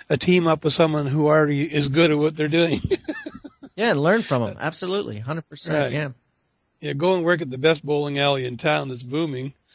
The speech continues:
Speaker 1: So you figure, well, he, he, obviously he's doing something way better than the rest.
Speaker 2: Right.
Speaker 1: So seek out those that are experts already. Okay, so that's, that's super. Um, what other advice, uh,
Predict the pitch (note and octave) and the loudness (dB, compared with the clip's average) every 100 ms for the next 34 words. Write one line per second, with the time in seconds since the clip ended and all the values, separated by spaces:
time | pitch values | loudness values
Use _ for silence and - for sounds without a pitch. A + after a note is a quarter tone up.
0 | _ - C#3 C3 C#3+ C#3 B2+ D3+ C#3 C3+ | _ -8 -6 -4 -6 -8 -6 -4 -2 -2
1 | B2 A#2+ E3+ B2+ A#2+ D3+ D#3 F3 E3 - | -4 -6 -8 -8 -8 -2 0 2 0 0
2 | D#3 D#3+ D#3 E3 D3+ F3 D3 D3 D#3+ D#3 | -2 -2 0 0 2 -2 -2 -2 2 4
3 | D3 C3+ B2+ C#3+ C3 A2+ F3+ C4+ E3 - | 2 -2 -4 -2 -2 2 4 4 2 -6
4 | - _ _ _ _ - B2+ - D#3+ D#3+ | -20 _ _ _ _ -8 -6 -2 -2 0
5 | D3+ D3 C#3 - C3+ C3+ C3+ C3 C3 B2+ | 0 0 0 -4 -4 -4 -2 -2 0 0
6 | C3+ - B2+ A#2+ D3+ B2+ C3 A2+ A2+ D3+ | -2 -4 -10 -8 -8 -6 -6 -6 -8 -6
7 | D3+ E3 - C#3 C#3+ C#3 D#3 - - F3 | -6 -8 -10 -6 -4 -4 -6 -12 -14 -14
8 | - - C#3+ D3 - _ _ - - - | -12 -14 -12 -12 -14 _ _ -20 -18 -18
9 | - - - C#3 C#3+ C#3 C3 _ - C#3+ | -20 -10 0 4 4 2 -2 _ -6 2
10 | D#3 E3+ F3+ F3 E3 E3 F3 E3+ - D3 | 6 6 6 4 4 4 4 2 -4 -6
11 | E3 D#3+ D#3+ | -4 -2 -4